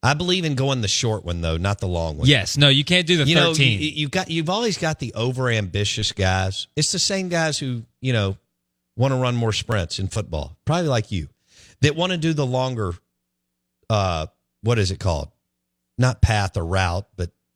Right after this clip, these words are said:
Speaker 2: Yeah, the trip. It's basically a trip.
Speaker 1: Yeah.
Speaker 2: Like,
Speaker 1: always go the shorter one.
Speaker 2: yeah,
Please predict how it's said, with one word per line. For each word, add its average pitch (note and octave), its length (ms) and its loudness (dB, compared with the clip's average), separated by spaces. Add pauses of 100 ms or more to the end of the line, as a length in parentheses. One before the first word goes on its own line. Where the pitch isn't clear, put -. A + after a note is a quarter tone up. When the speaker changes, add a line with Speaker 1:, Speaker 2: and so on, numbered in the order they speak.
(540)
Speaker 2:
Yeah, F#3 180 4 (120)
the C#3+ 100 4
trip. F3 320 0
It's C#3+ 160 -2
basically F3+ 320 2
a C#3 40 0
trip. D3+ 200 4
Speaker 1:
Yeah. G2 220 2 (120)
Speaker 2:
Like, C3+ 280 -2 (360)
Speaker 1:
always F#3 360 0
go A#2+ 100 -4
the F#2 100 -4
shorter D#2+ 300 -2
one. C#2+ 160 -14 (300)
Speaker 2:
yeah, F#3+ 180 0